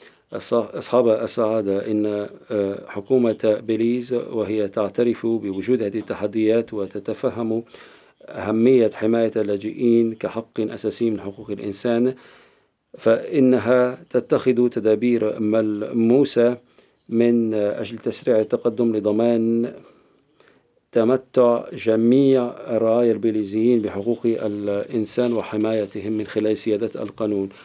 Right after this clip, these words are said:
وهذا وإننا نرحب بحضور مجدد للمفوضية السامية في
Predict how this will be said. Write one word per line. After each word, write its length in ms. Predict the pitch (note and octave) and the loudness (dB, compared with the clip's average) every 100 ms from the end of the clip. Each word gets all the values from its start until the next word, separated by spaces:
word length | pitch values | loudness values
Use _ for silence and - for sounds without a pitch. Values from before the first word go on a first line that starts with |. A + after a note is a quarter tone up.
| - - | -20 -4
وهذا 840 | A2 G#2 G2+ A2 F#2+ B2 A#2+ A#2 - _ _ _ - | 0 0 0 -4 0 2 4 2 -2 _ _ _ -8
وإننا 460 | A2+ B2 A#2+ A2+ | -2 2 2 2
نرحب 800 | G#2+ G#2+ A#2+ - A2 G#2+ A#2 A2+ - A2+ G#2+ A2+ A2+ G#2+ G#2 G2+ G2+ G2+ _ _ _ _ _ _ _ - - _ - | 0 0 0 -2 -2 2 2 0 -6 -6 2 2 2 0 0 0 -2 -6 _ _ _ _ _ _ _ -20 -20 _ -16
بحضور 720 | - G#2+ A#2 C3 B2 A#2+ D#3 | -6 0 4 4 4 -2 -2
مجدد 680 | A2+ A2 A2 A#2 G#2+ A2 G#2+ _ - | 0 0 2 0 2 0 0 _ -4
للمفوضية 1160 | A2+ - A#2+ A2 G#2+ G#2+ A#2 A2 A#2 A2+ A#2 A2 | -2 -2 -2 0 2 0 -2 0 2 4 4 2
السامية 500 | - A#2 A2 A#2+ A2 | -2 0 2 4 2
في 560 | G2+ A2+ G#2+ G#2 G2+ | 0 -4 -2 -2 -4